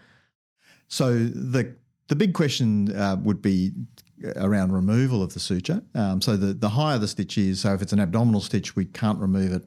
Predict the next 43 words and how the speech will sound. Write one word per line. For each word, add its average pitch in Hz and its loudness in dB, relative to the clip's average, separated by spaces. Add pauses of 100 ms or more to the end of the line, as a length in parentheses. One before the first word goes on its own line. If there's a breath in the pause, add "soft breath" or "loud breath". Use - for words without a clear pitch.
easily. 113 0 (400 loud breath)
Uh, 98 -2
if 120 0
it's 104 -4
a, 101 -2 (120)
a 120 -6
vaginal 110 2
stitch - -8
that's - -10 (160)
been 98 0
put 107 0
in 98 2 (280)
with 92 0
reflecting 98 0
the 92 -2
bladder 98 0
or 92 -2
reflecting 95 -4
the 90 -2
bowel, 98 0
it 95 -6
can 117 0
be 98 2
quite - -4
difficult 104 -2
to - -6
remove 95 0 (260 loud breath)
without 98 -2
an 92 -2
anaesthetic, 98 -2 (480 loud breath)
uh, 95 -2
whereas 104 -2 (680)
most 127 2
of 117 -4
the 98 -4
time 98 0
we 95 -2
can 92 -2
remove 95 0
it 101 -6
without 98 -2
an 95 -2
anaesthetic, 90 -4